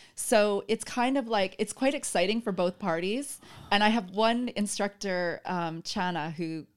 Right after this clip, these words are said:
comes from London, and, uh, she's an M C.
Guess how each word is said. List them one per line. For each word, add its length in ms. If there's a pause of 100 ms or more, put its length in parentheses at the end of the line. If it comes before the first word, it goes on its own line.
(240)
comes 280
from 160
London, 420
and, 340
uh, 220
she's 240
an 80
M 140
C. 440